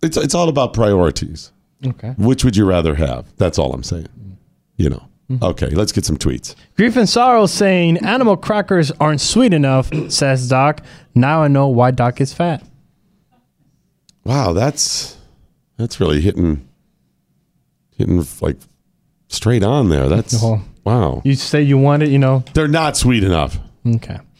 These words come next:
Speaker 1: Come
Speaker 2: T J
Speaker 1: on.
Speaker 2: Toppin saying, "Full talk is what the Morning Blaze does best." Chris,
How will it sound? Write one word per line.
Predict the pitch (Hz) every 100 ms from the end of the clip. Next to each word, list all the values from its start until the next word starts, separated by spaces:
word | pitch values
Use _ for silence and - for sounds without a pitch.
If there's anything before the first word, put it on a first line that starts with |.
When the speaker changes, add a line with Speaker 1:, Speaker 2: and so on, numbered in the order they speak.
| -
Speaker 1:
Come | - 220
Speaker 2:
T | 220
J | 214
Speaker 1:
on. | 190
Speaker 2:
Toppin | 208 190 185
saying, | 165 165 147 - -
"Full | - 320
talk | - 269 269 247
is | 170 170 160 -
what | 139 135 123
the | 113
Morning | 120 165 170 143
Blaze | 135 135 135
does | - 143 117 -
best." | - 104 - - - - 165 -
Chris, | 226 220 196 -